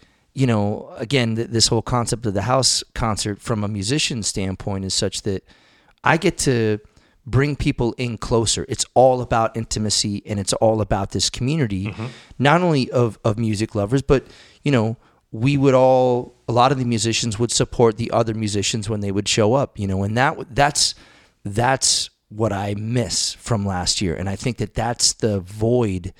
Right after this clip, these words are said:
Speaker 1: that was filled by five two eight Live was, we're all here. The, you know, you can strip away everything. You can take away the gigs. You can take the venues away. But at the end,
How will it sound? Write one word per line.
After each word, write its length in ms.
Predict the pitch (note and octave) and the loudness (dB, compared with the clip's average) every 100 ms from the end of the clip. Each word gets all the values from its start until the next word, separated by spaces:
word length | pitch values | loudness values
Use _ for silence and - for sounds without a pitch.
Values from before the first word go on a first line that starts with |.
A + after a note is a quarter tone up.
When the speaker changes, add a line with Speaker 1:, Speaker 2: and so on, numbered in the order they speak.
| _ _ _ _ _ | _ _ _ _ _
Speaker 1:
that 360 | - G#2+ A#2 A#2 | -10 -2 0 0
was 180 | A2+ - | -2 -4
filled 440 | - D#3+ D3 A2 | 2 4 4 2
by 180 | - F#2+ | -2 -4
five 280 | - G2+ F#2 | -2 -4 -2
two 160 | - | -4
eight 160 | G2 F#2+ | -4 -2
Live 280 | A2+ B2 F#2+ | 2 2 2
was, 420 | F#2+ F#2+ F#2 - - _ _ _ _ _ _ _ - _ _ - - - _ | -2 -2 -4 -8 -12 _ _ _ _ _ _ _ -20 _ _ -20 -20 -20 _
we're 160 | A#2 A#2+ | 4 6
all 140 | C3 | 6
here. 420 | C3 E3 C#3 B2+ - _ | 6 4 4 -2 -10 _
The, 220 | - G#2+ - | -6 -6 -4
you 100 | C#3 | -2
know, 240 | C3 G#2+ A#2+ - - - | 0 -2 -6 -14 -20 -8
you 160 | B2+ | -6
can 140 | D3+ B2+ | 0 2
strip 300 | - D#3+ - | 4 2 2
away 240 | C#3 C#3+ | 4 6
everything. 560 | D3 E3 D#3 E3 D3+ E3 - | 6 2 0 0 -2 -6 -10
You 140 | C3+ B2+ | -2 0
can 140 | B2+ | 2
take 300 | A2+ D3 D3 - _ | 2 2 2 -10 _
away 360 | B2+ C3 C3 C3+ | 4 4 4 0
the 240 | A#2 B2 | 0 -2
gigs. 560 | A#2+ D#3+ E3 - - - | 2 0 -2 -8 -8 -10
You 160 | - A#2 | -4 -2
can 120 | - | 0
take 220 | A2+ C3+ | 0 0
the 80 | - | 0
venues 400 | A#2 C3+ D3 C3+ | 0 2 2 2
away. 380 | C3+ C3+ C#3 C3+ - - - - _ | 2 2 0 -2 -8 -20 -20 -20 _
But 220 | G#2+ B2+ | 2 4
at 160 | C3 B2 | 4 2
the 160 | C3+ D#3 | 0 2
end, 420 | C#3 A#2 A#2 | 2 2 -2